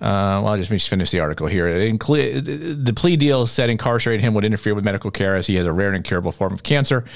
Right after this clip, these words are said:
and a dangerous vascular condition. All right, fair enough. But, um, he should not have access to computers. I would say that. I don't see that in here, but whatever. So anyway, this is a thing. This is in, this is an interesting article in the sense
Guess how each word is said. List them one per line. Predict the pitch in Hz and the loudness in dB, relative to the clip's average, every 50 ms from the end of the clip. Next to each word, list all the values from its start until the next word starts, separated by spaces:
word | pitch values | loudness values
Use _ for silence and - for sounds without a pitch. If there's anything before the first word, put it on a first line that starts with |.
| - - - - - - | -16 -16 -16 -18 -10 -4
and | - 104 101 | -2 0 0
a | 95 | 2
dangerous | 98 101 104 101 95 98 95 90 90 | 0 0 0 2 2 2 0 0 0
vascular | 92 95 92 87 - - - 90 90 92 87 85 | -2 -2 -2 -2 -4 -4 -4 -2 -2 0 -2 -2
condition. | - 92 78 69 62 - - 60 64 | -2 -4 -4 -4 -4 -4 -4 -4 -4
All | 69 65 | -4 -4
right, | 62 - - | -6 -8 -8
fair | - - 80 76 | -6 -4 -4 -4
enough. | 71 - - - | -4 -6 -6 -4
But, | 101 101 120 - - - - - - - - | -2 -2 -2 -4 -10 -16 -16 -16 -18 -6 -4
um, | - 117 117 117 117 113 117 117 | -2 -2 0 0 0 0 0 0
he | 117 123 131 - | 0 0 -2 -2
should | 123 - 139 131 | -2 0 0 0
not | 135 131 | 0 0
have | 120 131 123 | 0 0 0
access | 131 123 - - 127 113 - | -2 -2 -2 -2 -4 -2 -2
to | 113 | -2
computers. | - 117 - 151 160 123 107 | -4 -2 0 0 0 2 2
I | 104 | 2
would | 98 92 - | 0 0 0
say | - 101 | 0 0
that. | 101 113 - 120 | 0 0 2 0
I | 110 | 0
don't | 98 - | -2 -2
see | - 104 98 | 0 0 0
that | 107 101 | 2 2
in | 92 92 | 0 0
here, | 104 104 | 0 0
but | 101 95 | 0 0
whatever. | 107 101 90 90 101 - - - - - | 0 0 0 0 -2 -4 -6 -14 -16 -6
So | - - 175 175 | 0 2 2 2
anyway, | 180 185 180 165 165 | 4 2 2 2 2
this | 170 147 156 | 2 2 2
is | 151 147 | 2 2
a | - - 143 143 131 | 2 2 2 0 2
thing. | - - 147 143 143 139 - - | 0 0 2 2 2 2 2 2
This | 165 175 - | 0 0 2
is | 240 226 208 - - - | 2 2 0 0 -2 0
in, | 180 170 - - - - | 2 4 4 2 2 2
this | 190 170 - | -2 0 2
is | 226 202 | 2 2
an | 175 147 | 2 2
interesting | - 175 151 - 170 - - 151 120 | 2 2 2 2 0 0 0 0 0
article | 113 117 113 113 - 113 | 2 2 0 0 0 0
in | 113 110 | 0 2
the | 101 | 0
sense | - - 117 113 110 - - | 0 0 0 0 2 0 -2